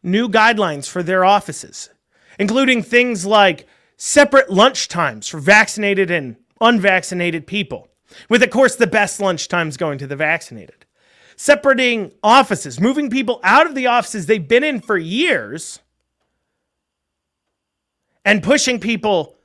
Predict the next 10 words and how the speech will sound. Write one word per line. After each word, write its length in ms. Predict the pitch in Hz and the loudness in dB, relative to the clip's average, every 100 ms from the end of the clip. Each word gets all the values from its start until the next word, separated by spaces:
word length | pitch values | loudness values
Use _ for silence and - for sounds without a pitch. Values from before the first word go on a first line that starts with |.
| _ _ _ | _ _ _
over 300 | 247 285 277 | 6 6 6
to 140 | 220 247 | 0 0
the 200 | 208 190 - | -2 -2 2
other 300 | 240 240 233 | 4 6 2
side 560 | - - 214 202 202 | 0 2 4 4 2
of 120 | 185 | -2
the 80 | 143 | -8
building, 440 | 120 202 202 196 185 | -4 0 2 0 -4
sometimes 460 | 202 190 190 165 | -6 -4 -4 -6
grouping 440 | 147 185 185 180 | -2 -2 -2 -8